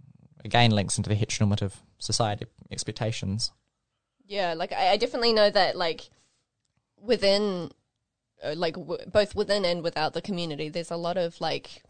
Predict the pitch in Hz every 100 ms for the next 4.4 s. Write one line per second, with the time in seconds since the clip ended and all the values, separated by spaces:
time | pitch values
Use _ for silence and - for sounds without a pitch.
0 | _ _ 180 180 170 165 170 151 147 151
1 | - _ _ 214 208 - 226 208 202 190
2 | - 170 - 214 185 175 165 165 233 220
3 | 226 226 220 240 294 302 269 180 175 165
4 | 147 151 147 -